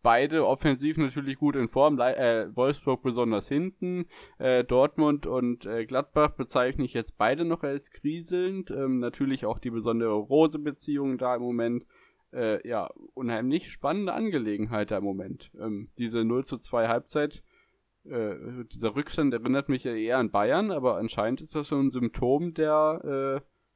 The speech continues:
das ganz oben in der Bundesliga heimisch ist, außer in Wolfsburg.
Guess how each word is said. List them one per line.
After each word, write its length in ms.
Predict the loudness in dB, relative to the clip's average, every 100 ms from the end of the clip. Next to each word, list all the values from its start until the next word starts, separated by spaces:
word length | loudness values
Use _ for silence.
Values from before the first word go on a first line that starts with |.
| _ _ -4
das 280 | -2 -2 -2
ganz 220 | -2 0
oben 260 | 2 4 4
in 80 |
der 60 | 2
Bundesliga 640 | 0 0 0 -6 -2 -2 2
heimisch 340 | 2 2 0
ist, 300 | -6 -10 -10
außer 300 | -6 -4 -4
in 80 | -4
Wolfsburg. 520 | -6 -6 -10 -12 -14